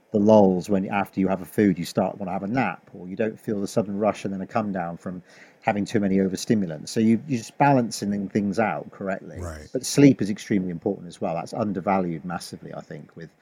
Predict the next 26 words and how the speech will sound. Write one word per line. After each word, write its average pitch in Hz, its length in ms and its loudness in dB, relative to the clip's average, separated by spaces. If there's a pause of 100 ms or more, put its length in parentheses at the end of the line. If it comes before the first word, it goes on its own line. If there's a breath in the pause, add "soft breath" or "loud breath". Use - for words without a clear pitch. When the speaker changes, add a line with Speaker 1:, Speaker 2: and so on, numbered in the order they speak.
(440 soft breath)
Speaker 1:
a 110 60 2
lot 110 140 8
of 196 80 2
people 104 300 -2
that 92 140 -8
work 95 300 -2
in 87 80 -8
business, - 560 -14
you 92 60 -12
know, 78 220 -14
because - 280 -8
they're 92 120 -2
overthinking 95 580 -2
all 82 100 -10
the 87 80 -12
time 87 220 -10
and 85 80 -10
they're 92 80 -10
not - 140 -6
allowing 95 360 -4
themselves 85 400 -10
to 90 100 -12
rest. 78 480 -12 (300 soft breath)
Speaker 2:
Right. 82 320 -10
Speaker 1:
Um, 101 420 0
so 131 300 6